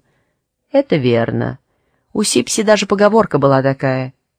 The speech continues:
никогда не узнаешь, какую рыбку поймал, пока не вытащишь её из воды. Поэтому, я думаю, даже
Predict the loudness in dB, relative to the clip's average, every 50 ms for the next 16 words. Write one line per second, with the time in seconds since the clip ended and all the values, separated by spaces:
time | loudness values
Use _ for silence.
0 | _ -2 2 4 4 4 4 4 2 2 2 2 2 2 4 2 2 0 2 2
1 | 2 2 2 2 0 -2 -2 0 0 2 2 2 2 0 -2 -4 -2 2 4 4
2 | 4 4 4 2 2 2 0 0 0 0 2 2 2 2 0 0 -2 -4 -4 -4
3 | -4 -4 -2 -2 -2 0 2 2 2 0 2 2 0 2 0 0 -4 -6 -8 _
4 | _ _ _ _ _ _ _ _ _ _ _ _ -4 -2 -2 -2 -4 -4 -4 -2
5 | -2 -2 -2 -2 0 0 0 0 2 2 0 0 0 -2